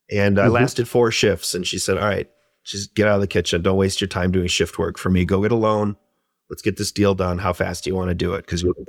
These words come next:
Speaker 2: How, how, how, how can you impress her so quickly in four shifts? It's just like she just wanted to make sure that you knew the business, and it was very clear that you were competent and, and were an old hand in the restaurant game.
Speaker 1: I could finish her sentences.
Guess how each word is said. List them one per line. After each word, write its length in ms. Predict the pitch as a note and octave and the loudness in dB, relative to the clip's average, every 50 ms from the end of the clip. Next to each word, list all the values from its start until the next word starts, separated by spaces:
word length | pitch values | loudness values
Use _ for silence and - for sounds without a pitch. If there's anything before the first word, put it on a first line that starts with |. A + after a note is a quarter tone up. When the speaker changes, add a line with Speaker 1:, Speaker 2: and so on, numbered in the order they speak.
| - _ | -18 _
Speaker 2:
How, 160 | - - F3+ F3+ | -6 -4 -4 -4
how, 280 | - D3 D3+ G3 G3+ - - | -2 -2 -2 -2 -2 -4 -6
how, 320 | - B2+ C#3+ D#3 E3 D#3+ - | -8 -6 -4 -4 -6 -6 -6
how 180 | - D3 F3 F3+ | -4 -4 -4 -2
can 200 | F3+ - G#3 G#3 | -2 0 0 2
you 120 | G3+ F#3 | 4 4
impress 400 | E3+ D3+ - - - F3+ E3+ - | 2 2 0 0 0 0 0 2
her 100 | D#3+ C#3+ | 0 0
so 220 | - - D#3 C#3+ | 0 2 0 0
quickly 380 | B2+ - - D3+ C#3+ - D3 C3 | 0 2 0 0 0 2 2 2
in 100 | B2 A#2+ | 4 2
four 260 | A#2 - - C3 B2+ | 0 0 0 0 0
shifts? 480 | A#2+ - - E3+ E3 - - - - - - | 0 0 -2 -2 -2 -2 -4 -6 -8 -6 -2
It's 260 | D#3+ C3+ C3+ C3 A#2 | 0 2 2 2 2
just 220 | C3+ C#3 B2 - - | 2 0 -2 0 0
like 200 | C#3+ B2+ B2 - | 0 0 0 0
she 120 | - C#3+ | -2 -2
just 180 | C3 C3+ - - | -2 -2 -2 0
wanted 240 | C3+ C3 B2+ A#2+ G#2 | 0 0 0 0 -2
to 80 | - | -2
make 180 | B2 B2 A#2+ G#2+ | -2 0 -2 -2
sure 180 | - - B2+ B2 | -2 -2 0 0
that 120 | A#2+ B2+ | -2 -4
you 200 | B2 B2 A#2 A#2 | -4 -4 -2 0
knew 500 | A2+ A2+ A#2 A#2+ A#2+ A#2+ A#2+ A#2 A2+ G#2+ _ _ _ _ _ _ _ _ _ _ _ _ _ _ - | 0 2 2 2 2 2 0 -2 -4 -6 _ _ _ _ _ _ _ _ _ _ _ _ _ _ -2
the 80 | C3 | 0
business, 420 | B2 C#3 C3+ A#2+ C3+ D#3 F#3 F3+ - | 2 2 2 2 2 2 2 0 0
and 160 | C3 A#2+ A#2+ | 0 0 0
it 160 | B2+ B2 B2 | 0 0 0
was 160 | A#2+ A#2+ A#2+ | 0 0 0
very 240 | G#2+ G#2+ B2 A#2 A2+ | 0 0 0 0 0
clear 240 | - - C3 A#2 A2+ | 0 0 0 2 2
that 80 | G#2+ A#2+ | 0 -2
you 140 | A#2 A2+ | -2 -4
were 80 | G#2+ G#2 | -4 -4
competent 580 | - - B2 A2+ A2 - A#2 - - C3 A2+ - | -4 -2 -2 -2 -2 -4 -4 -2 -2 -4 -2 -2
and, 260 | A2+ A2 G#2+ G2+ G#2+ - | -4 -4 -4 -6 -8 -8
and 180 | C3 A2+ A2 G#2+ | -4 -4 -2 -2
were 120 | G#2+ G#2+ | 0 0
an 40 | G#2 | 0
old 180 | G#2 G#2 G#2 F2+ | 0 -2 -2 -2
hand 280 | - A2+ G#2+ G#2+ A2+ A2+ | -4 -2 -2 0 0 -2
in 60 | A2 | -2
the 60 | G#2 G#2 | -2 -2
restaurant 300 | G#2+ G#2 - B2 A2+ G#2 | -2 -2 -2 -2 -2 -2
game. 300 | - A#2+ A#2+ B2+ C3+ - | 0 0 0 0 0 -2
Speaker 1:
I 100 | - C3+ | -2 0
could 140 | C#3 C3+ B2 | 0 0 -2
finish 300 | - - B2+ A#2 G#2+ - | 0 0 0 2 2 0
her 80 | - F#2+ | 0 -2
sentences. 760 | - - - - - - F#2 - - F#2+ F#2 F#2 F#2 - | -2 -4 -6 -8 -8 -8 -4 -2 0 0 0 0 -2 -4